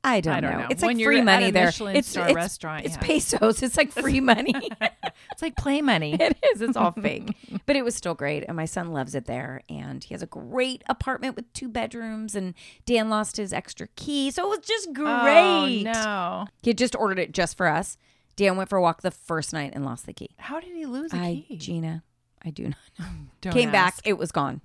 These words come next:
Speaker 2: Mm.
Speaker 1: Anyway, you went to L A. You saw some stars.
Speaker 2: Well,
Speaker 1: Do
Speaker 2: a,
Speaker 1: tell.
Speaker 2: a star.
Speaker 1: Yeah, but it was a big one.
Speaker 2: Yeah, so we go to the same places all the time. We go to the <laughs> same restaurants. We always go to Craig's because, you know,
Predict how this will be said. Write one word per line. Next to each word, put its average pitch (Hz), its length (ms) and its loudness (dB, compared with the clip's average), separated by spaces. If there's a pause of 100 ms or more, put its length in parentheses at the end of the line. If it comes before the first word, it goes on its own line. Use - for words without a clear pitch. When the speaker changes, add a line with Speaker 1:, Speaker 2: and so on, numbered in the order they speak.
(240)
Speaker 2:
Mm. - 480 -6
Speaker 1:
Anyway, 277 400 6
you 214 280 4
went 359 140 0
to 294 120 2
L 208 160 6
A. 160 160 6
You 190 180 0
saw 208 180 2
some 285 160 2
stars. 156 560 2 (340)
Speaker 2:
Well, 202 280 -6
Speaker 1:
Do 202 100 0
Speaker 2:
a, 214 120 2
Speaker 1:
tell. 170 260 -2 (260)
Speaker 2:
a 190 260 0
star. 175 580 -6
Speaker 1:
Yeah, 226 120 -4
but 196 100 0
it 190 60 0
was 190 100 -2
a 170 40 -2
big 170 260 0
one. 131 280 -8 (360)
Speaker 2:
Yeah, 233 220 -2
so 233 200 -4
we 226 120 -4
go 254 160 2
to 302 80 0
the 262 120 -6
same 226 260 -2
places 185 400 -6
all 180 140 -2
the 175 100 -8
time. 156 360 -8
We 156 120 -12
go 196 100 -6
to 214 80 -2
the 233 120 -4
<laughs> - 120 -2
same 262 200 4
restaurants. 196 760 0
We 220 160 -2
always 220 160 0
go 233 100 -2
to 247 80 -4
Craig's 180 540 -4
because, 185 360 -10
you 185 60 -12
know, 175 240 -8